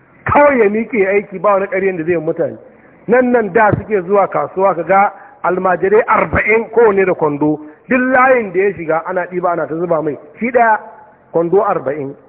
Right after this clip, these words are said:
Ko ina zai kai su oho, gane yana mutane ƙaryawan shi jika annabi ne, shi annabi shi ke ba mutane. To aikin kakanka shi ne za mu zo mu taru a ƙofar gidanka sai ka riƙa ba mu, kuma ka riƙa mana hadisi, in ko ba za ka yi hadisi ba, kai jikan shaiɗan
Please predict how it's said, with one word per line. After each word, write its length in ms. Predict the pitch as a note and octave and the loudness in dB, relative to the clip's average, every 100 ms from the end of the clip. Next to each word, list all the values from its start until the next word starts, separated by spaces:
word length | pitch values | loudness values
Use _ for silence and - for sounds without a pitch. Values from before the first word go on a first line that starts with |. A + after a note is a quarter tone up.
| _ _ _ _ _ _ _ | _ _ _ _ _ _ _
Ko 100 | - F#3 | -4 -2
ina 160 | E3 | 0
zai 120 | E3+ | 0
kai 180 | D#3+ E3 D3 | -2 -4 -4
su 60 | C3+ | -6
oho, 280 | B2 B2 C3+ - _ _ _ _ | -6 -6 -10 -14 _ _ _ _
gane 240 | - F3+ F#3 | -2 0 2
yana 200 | F#3 E3 | 0 0
mutane 340 | E3 E3+ D#3 | 0 -2 -2
ƙaryawan 360 | D#3 D#3+ D#3+ E3 | -2 -2 0 -2
shi 60 | D#3 | -4
jika 260 | F3 F3 D#3+ | -6 -6 -6
annabi 320 | C#3+ D3+ C3+ | -4 -6 -6
ne, 160 | A#2 A2+ _ _ _ | -8 -14 _ _ _
shi 80 | - A3 | -6 -2
annabi 380 | A3 G3 G3+ F#3 | -2 -2 -2 0
shi 160 | - F#3 | -2 -4
ke 120 | F3 | -2
ba 140 | E3 | -2
mutane. 380 | D3+ C#3 B2 G#2 F#2+ _ _ _ _ _ _ _ - - | -2 -4 -6 -8 -20 _ _ _ _ _ _ _ -14 -6
To 140 | C#3+ | -2
aikin 320 | G3+ A3 A3 F#3+ | 0 0 0 -2
kakanka 420 | F3 D#3+ G3 F3+ E3 | -2 -2 -4 -6 -6
shi 100 | F#3+ | -4
ne 100 | E3 | -2
za 160 | F#3 | 0
mu 120 | G3 E3 | -2 -2
zo 100 | F3+ | -2
mu 100 | F3 | -2
taru 220 | D3 E3+ | -2 -2
a 60 | F3 | 0
ƙofar 300 | F3+ E3 D3 | 0 0 0
gidanka 320 | E3 F3 D3+ | -2 -2 -2
sai 100 | E3 | -2
ka 100 | D#3 | -2
riƙa 200 | D#3 D3 | -2 -2
ba 160 | C3 C3 | -2 -4
mu, 160 | A2+ - - _ _ _ - | -8 -18 -20 _ _ _ -2
kuma 160 | F#3 | 0
ka 80 | F3 | 2
riƙa 160 | E3 F3 | 0 0
mana 200 | E3 E3+ | 0 0
hadisi, 520 | C3+ C3 D3+ D3+ C#3 G3+ | -2 -4 -4 -4 -8 -2
in 160 | G#3+ | 0
ko 140 | A#3+ G4+ | 2 2
ba 80 | F3 | 2
za 40 | F#3 | 2
ka 80 | F3 | 0
yi 80 | D3 | -2
hadisi 320 | E3+ D#3+ D#3 | -4 -4 -2
ba, 240 | D3+ D3+ - - - - | 0 0 -4 -20 -14 -4
kai 140 | D#3+ | -4
jikan 300 | D#3+ F3 D3 A#2 | -2 -2 -4 -4
shaiɗan 240 | A#2 B2 | -6 -6